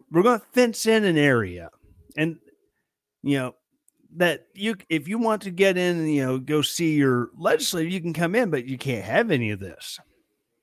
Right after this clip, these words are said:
And while, uh, while this is going on, Antifa is also getting worked up because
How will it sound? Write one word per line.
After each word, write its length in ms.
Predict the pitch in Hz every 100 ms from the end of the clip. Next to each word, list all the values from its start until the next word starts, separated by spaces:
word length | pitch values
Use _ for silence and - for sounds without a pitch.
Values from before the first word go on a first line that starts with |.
| _ _ _ _ _ _ 415 392 _ _ _ _ _ _ _ _ -
And 200 | 196 202
while, 200 | 175 160
uh, 120 | 175 - -
while 240 | 156 156
this 200 | 165 147
is 60 | 147
going 300 | 147 143 165
on, 420 | 202 160 120 113 _ _ _ _ _ _ _ _ _ _ -
Antifa 680 | 247 294 208 156 139 123
is 100 | 120 117 -
also 400 | 180 196 175 127
getting 380 | 123 117 113 110
worked 320 | 117 110 -
up 240 | 117 151
because 420 | 135 - 123 113